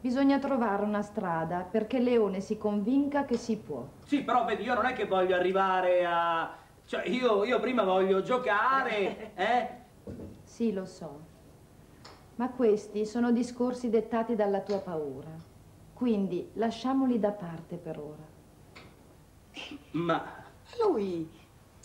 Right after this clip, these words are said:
Speaker 3: di ragazza ce n'ha una caterva,
Speaker 2: Sì,
Speaker 3: eh.
Speaker 2: sì, ce n'ho, ce n'ho.
Speaker 3: Eh, non nel senso di averle, di possedere, no, nel senso di amiche, di parlare, di stare.
Speaker 2: Sì, però poi arrivederci e buonasera.
Speaker 3: Eh, è questo, arrivederci e buonasera. E invece lui vorrebbe uscire, conoscere,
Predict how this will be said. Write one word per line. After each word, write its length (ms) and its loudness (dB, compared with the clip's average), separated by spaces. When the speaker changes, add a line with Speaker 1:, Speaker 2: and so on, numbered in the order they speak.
Speaker 3:
di 120 0
ragazza 380 0
ce 140 -4
n'ha 140 2
una 180 -2
caterva, 680 -2
Speaker 2:
Sì, 100 4
Speaker 3:
eh. 40 4
Speaker 2:
sì, 360 0
ce 100 -4
n'ho, 420 2
ce 120 -8
n'ho. 420 0
Speaker 3:
Eh, 240 -18
non 200 4
nel 160 2
senso 280 0
di 80 -4
averle, 560 2
di 100 -4
possedere, 580 0
no, 540 2
nel 140 -4
senso 280 -8
di 120 -2
amiche, 560 0
di 140 -8
parlare, 760 0
di 60 -14
stare. 640 0
Speaker 2:
Sì, 200 2
però 260 2
poi 340 2
arrivederci 600 0
e 60 2
buonasera. 600 0
Speaker 3:
Eh, 380 2
è 40 -14
questo, 360 -2
arrivederci 760 -4
e 200 2
buonasera. 1120 -4
E 80 -4
invece 440 -2
lui 220 -2
vorrebbe 360 -4
uscire, 500 -4
conoscere, 920 -8